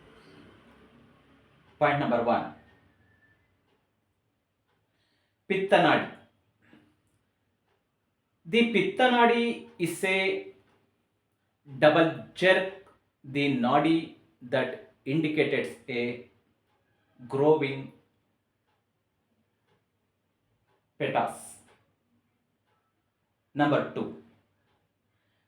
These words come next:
Pregnancy detection. A licensed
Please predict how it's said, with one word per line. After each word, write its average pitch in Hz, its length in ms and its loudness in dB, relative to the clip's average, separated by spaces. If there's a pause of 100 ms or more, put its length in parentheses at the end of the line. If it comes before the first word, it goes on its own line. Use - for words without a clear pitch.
(160)
Pregnancy 214 960 2 (540)
detection. 170 720 0 (1400)
A 139 420 2 (1400)
licensed 180 540 0